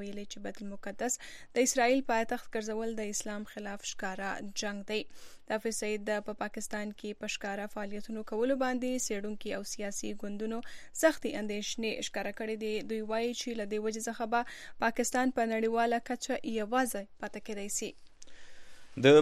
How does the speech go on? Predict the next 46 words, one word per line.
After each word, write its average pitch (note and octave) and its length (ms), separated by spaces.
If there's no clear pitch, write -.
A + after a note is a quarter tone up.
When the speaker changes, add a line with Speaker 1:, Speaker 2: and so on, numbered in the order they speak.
Speaker 2:
پاکستان D#3 380
قومي D#3 200
اسمبلۍ C#3+ 400
کې C#3 120
د C3 100
اپوزیشن B2 480
ګوند A2+ 160
مشر A#2 260
سید، A2 400
آه، G#2+ 720
خورشید F#2 380
شاه A2+ 240
سعودي G2 320
عربستان G#2 560
ته G2+ 120
د F#2+ 140
پخوانی F#2+ 400
وزیر F#2 240
اعظم G2 240
یا F2+ 100
نواز F2 220
شریف G#2 260
او G2+ 80
د F#2 140
نوموړي F#2 400
ورور G#2 280
او - 20
د E2+ 100
پنجاب F#2 420
اعلی F2 320
وزیر F#2+ 340
شهباز G#2 300
شریف A#2+ 220
په G2+ 100
سفر A2 260
باندې F#2 240
پوښتنې E2 400
راپورته F2+ 380
کړې F2 200
دي. F#2 100
نوموړي C#3+ 420
د B2 160
پنجاب A#2+ 340
لاهور A#2 280
ښار A2+ 180
کې A#2 60